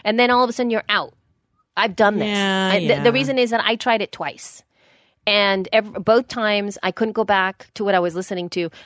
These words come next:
Speaker 1: I like the idea, but I think what they're doing, and I think we're going to continue on this, I, I do believe that they, that we'll get to that here in a second with the mini chapter stuff, because they say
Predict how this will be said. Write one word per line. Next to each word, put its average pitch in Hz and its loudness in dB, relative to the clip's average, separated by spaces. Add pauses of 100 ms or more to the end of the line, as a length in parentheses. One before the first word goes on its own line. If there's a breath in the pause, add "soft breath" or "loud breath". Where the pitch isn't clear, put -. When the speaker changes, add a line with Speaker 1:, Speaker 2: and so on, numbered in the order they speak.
Speaker 1:
I 196 2
like 170 0
the 247 0
idea, 208 0 (340)
but 196 2
I 190 4
think 240 -4
what 220 -2
they're 196 0
doing, 240 -2
and 170 -2
I 170 -4
think 196 -6
we're 185 -4
going 180 -6
to 170 -8
continue 190 -10
on 160 -8
this, 156 -6
I, 156 -8
I 165 -6
do 175 -6
believe 170 -8
that 160 -4
they, 156 -6
that 151 -6
we'll 156 -6
get 156 -4
to 180 -6
that 143 -4
here 156 -8
in 143 -10
a 131 -14
second 160 -6
with - -8
the 156 -10
mini 170 -6
chapter 160 -4
stuff, 131 -8 (560 soft breath)
because 180 -2
they 190 -2
say 160 0